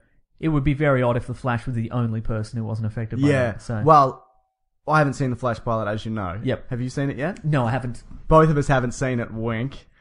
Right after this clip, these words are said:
Speaker 1: You've definitely seen it, though. You keep saying that.
Speaker 2: <laughs> I've never admitted to it.
Speaker 1: You have.
Speaker 2: And I never will.
Speaker 1: Okay, fine. <laughs>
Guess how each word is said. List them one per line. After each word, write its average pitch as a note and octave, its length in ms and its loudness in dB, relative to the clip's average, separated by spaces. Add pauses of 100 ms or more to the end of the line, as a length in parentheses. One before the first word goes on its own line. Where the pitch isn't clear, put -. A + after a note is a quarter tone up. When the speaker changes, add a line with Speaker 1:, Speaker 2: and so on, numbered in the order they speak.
Speaker 1:
You've C#3 260 2
definitely B2+ 380 2
seen A#2 240 -2
it, G#2+ 60 -8
though. A#2 100 0
You A2+ 160 -2
keep A#2 240 0
saying A2+ 420 -2
that. A2 160 -6 (100)
Speaker 2:
<laughs> - 760 4
I've G3 220 6
never G3+ 340 6
admitted F3 540 2
to C#3+ 180 2
it. D#3+ 100 0
Speaker 1:
You E3+ 100 4
have. C#3+ 240 4
Speaker 2:
And D#3 80 4
I D3+ 100 6
never E3 300 4
will. D#3 300 6
Speaker 1:
Okay, E3 160 2
fine. G3+ 640 4
<laughs> - 60 -8